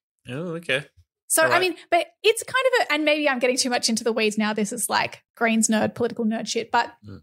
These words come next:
Speaker 2: it's an interesting exercise in the process of consensus decision making
Speaker 1: Mm-hmm.
Speaker 2: to look at what was put forward and obviously through, through multiple workshops and I imagine long discussions, what the party ended up coming to.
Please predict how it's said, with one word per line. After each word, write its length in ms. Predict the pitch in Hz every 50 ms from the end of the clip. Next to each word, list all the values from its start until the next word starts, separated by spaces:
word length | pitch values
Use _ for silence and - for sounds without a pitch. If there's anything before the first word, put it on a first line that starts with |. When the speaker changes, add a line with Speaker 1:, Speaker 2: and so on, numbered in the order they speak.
| _ _ - - -
Speaker 2:
it's 220 | 277 285 277 - -
an 140 | 285 277 269
interesting 400 | 269 269 285 262 - 285 254 240
exercise 800 | 269 262 - 285 247 - 247 240 233 233 233 233 233 220 - - - _
in 540 | - 269 262 262 262 254 254 254 269 262 - -
the 100 | 269 247
process 480 | 247 - 247 247 233 - 240 240 240 -
of 240 | - 240 240 233 233
consensus 460 | - 269 226 - 240 240 226 262 254
decision 420 | - - - - 359 349 349 247 214
making 460 | 202 - 208 - 196 233 226 220 214 - _ _
Speaker 1:
Mm-hmm. 200 | - 117 107 117 113
Speaker 2:
to 120 | - 262 247
look 260 | 247 247 240 240 -
at 280 | 262 233 233 - - - _ _ _ _ _ _ _ _
what 280 | 226 240 233 240 - 262
was 300 | 247 247 233 - - - _ _ _ -
put 180 | - 254 - -
forward 280 | - 320 320 320 311 294
and 100 | 269 247
obviously 420 | 233 226 247 240 214 - 240 247
through, 300 | 208 - - 247 254 - -
through 140 | - - 247
multiple 380 | 226 226 220 214 - - 233 226
workshops 560 | 233 262 285 285 - - 294 262 269 269 -
and 100 | - 226
I 100 | 208 220
imagine 360 | 220 220 226 220 - 233 220 214
long 200 | 220 220 214 208
discussions, 840 | 214 208 - - 277 285 277 - 254 247 233 233 233 233 220 - - - _ _ _ _ _ _ _ _
what 240 | 226 233 233 233 -
the 60 | 226
party 680 | 220 - 226 220 220 220 214 214 226 - 233 214 - _ _ -
ended 240 | - 233 214 220 220
up 220 | - - - _
coming 300 | - - 226 226 233 226
to. 320 | 214 - - - - -